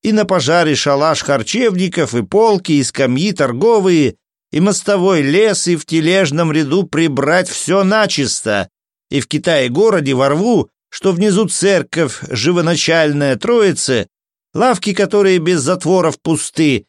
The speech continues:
сломать, и мостовой лес, потому же все прибрать, чтобы везде было стройно.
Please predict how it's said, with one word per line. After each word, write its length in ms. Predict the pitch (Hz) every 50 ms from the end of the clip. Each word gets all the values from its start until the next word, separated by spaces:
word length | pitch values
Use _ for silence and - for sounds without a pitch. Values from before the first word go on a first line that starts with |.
| _
сломать, 680 | - - - - 143 147 143 147 202 233 226 180 - - _ _ _
и 120 | - 151
мостовой 540 | 151 160 156 - - - 156 147 143 131 127
лес, 340 | 131 175 220 226 208 - - _ _ _ _
потому 460 | - 143 151 160 165 160 170 202 214
же 180 | 196 196 214 202
все 380 | 156 - - - 151 180 196 185
прибрать, 880 | - - 196 208 185 139 123 127 131 147 147 147 143 - - - - - _ _ _ _ _ _ _
чтобы 460 | - - - - - 185 185 156 160
везде 640 | 143 131 135 120 113 110 110 156 220 240 202 180 - _ _ _ _ _
было 340 | - 104 135 170 185 185 180
стройно. 640 | - - - - - 160 175 147 127 110 110 101 -